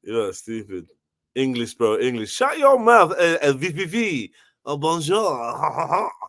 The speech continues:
And my name is <laughs> Sacre Bleu. That's Bibi.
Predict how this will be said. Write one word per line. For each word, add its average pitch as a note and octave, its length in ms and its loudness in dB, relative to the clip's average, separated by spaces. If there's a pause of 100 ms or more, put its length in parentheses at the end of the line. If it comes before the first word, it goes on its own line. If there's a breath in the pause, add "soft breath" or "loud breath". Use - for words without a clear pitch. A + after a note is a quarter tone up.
(380)
And A#2+ 180 -8
my C#3 120 -4
name D3 220 -2
is C#3 840 -2 (200)
<laughs> - 220 -20
Sacre C3+ 480 -4
Bleu. C#3+ 260 -4 (1080)
That's E3 260 -6
Bibi. F#3 400 -8